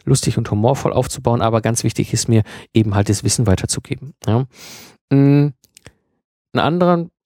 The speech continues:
Aspekt, was Typen von Episoden angeht, es gibt im Grunde sogenannte monothematische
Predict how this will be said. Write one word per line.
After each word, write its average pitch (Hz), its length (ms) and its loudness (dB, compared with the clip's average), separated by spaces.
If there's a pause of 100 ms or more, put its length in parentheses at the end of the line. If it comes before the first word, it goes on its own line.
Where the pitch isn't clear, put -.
Aspekt, - 500 -4
was 151 240 -2 (160)
Typen 160 240 -4
von 147 140 -2
Episoden 143 460 0
angeht, 139 480 -4
es - 120 -4
gibt - 220 -4
im 120 80 0
Grunde 170 540 2 (680)
sogenannte 123 460 0
monothematische 185 1080 0